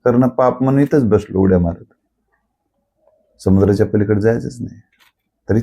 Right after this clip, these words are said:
छत्रपती शिवाजी महाराजांनी किमान या माणसांना सांगितलेलं आहे, अशी मानसिकता, अंधश्रद्धा ठेवून जगणाऱ्यांना, की मराठी भाषा आणि मराठी माणूस यांचा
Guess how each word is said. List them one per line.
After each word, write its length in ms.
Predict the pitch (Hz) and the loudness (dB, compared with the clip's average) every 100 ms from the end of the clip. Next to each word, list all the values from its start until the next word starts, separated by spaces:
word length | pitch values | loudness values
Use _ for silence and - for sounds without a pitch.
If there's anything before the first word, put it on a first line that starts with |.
| 113 | 0
छत्रपती 420 | 98 113 120 123 | 0 0 0 0
शिवाजी 300 | 123 107 117 | 2 2 2
महाराजांनी 680 | 113 110 110 113 120 139 - - _ _ _ _ _ _ _ - | 2 4 2 4 2 2 -2 -10 _ _ _ _ _ _ _ -2
किमान 420 | 104 120 139 135 - - - _ - | 2 2 2 -2 -6 -16 -20 _ -4
या 560 | 98 104 110 123 131 127 - - _ _ - | 0 2 4 2 2 -2 -8 -20 _ _ -2
माणसांना 500 | 95 95 110 113 113 | 0 2 2 0 0
सांगितलेलं 680 | 95 90 113 123 117 107 | 0 2 2 2 2 2
आहे, 480 | 85 85 82 80 - _ - | 2 0 -2 -4 -8 _ -18
अशी 200 | - 95 | -6 -2
मानसिकता, 760 | 90 90 92 - - 90 90 | 2 0 -2 -8 -2 0 2
अंधश्रद्धा 520 | 85 82 85 85 82 | 0 -2 -4 -4 -4
ठेवून 340 | 85 - 85 82 | -4 -6 -6 -2
जगणाऱ्यांना, 600 | 80 82 85 82 80 80 | -2 0 -2 -2 -4 -6
की 580 | - - - 151 208 190 _ _ _ _ _ _ _ _ _ _ _ _ _ _ _ 87 | -12 -16 -8 -6 -6 -12 _ _ _ _ _ _ _ _ _ _ _ _ _ _ _ -2
मराठी 480 | 92 104 107 147 | 0 0 0 0
भाषा 540 | 139 87 82 - 95 104 _ _ _ _ _ _ _ _ _ _ _ _ _ _ _ _ | 0 -4 -6 -10 -12 -12 _ _ _ _ _ _ _ _ _ _ _ _ _ _ _ _
आणि 140 | 95 110 | -2 0
मराठी 420 | 101 95 107 113 | 2 2 0 0
माणूस 440 | 98 87 95 95 | 2 2 0 -2
यांचा 520 | 85 85 87 98 90 | -2 -2 0 2 2